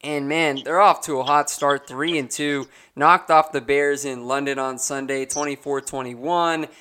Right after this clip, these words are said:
Now, of course, they got out to a huge lead and nearly blew it to Chase Daniel, but they got that ground game going, and they just really bullied that Chicago defensive front.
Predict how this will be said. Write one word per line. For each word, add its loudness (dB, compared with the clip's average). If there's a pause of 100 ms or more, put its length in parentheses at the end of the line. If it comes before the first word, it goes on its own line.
(160)
Now, -2
of -8
course, 0
they -2
got 2
out 4
to -6
a -8
huge -8
lead -6
and -8
nearly -6
blew 0
it 0 (300)
to -4
Chase -6
Daniel, -2
but -4
they -8
got -8
that 0
ground -4
game -6
going, -4
and -10
they -6
just -10
really -8 (140)
bullied -2 (300)
that 0
Chicago 4
defensive -6
front. 0